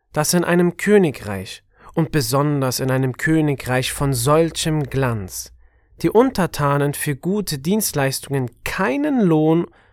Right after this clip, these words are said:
und die Aufständischen keine Strafe empfingen? Es scheint,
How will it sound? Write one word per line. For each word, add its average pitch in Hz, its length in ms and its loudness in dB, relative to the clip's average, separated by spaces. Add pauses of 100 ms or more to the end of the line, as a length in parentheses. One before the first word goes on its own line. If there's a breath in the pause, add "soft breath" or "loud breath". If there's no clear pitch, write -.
(180 soft breath)
und 143 180 -2
die 139 120 0
Aufständischen 160 960 0
keine 185 540 -2
Strafe 147 680 -4
empfingen? 147 800 -4 (2250)
Es 160 220 2
scheint, 180 500 2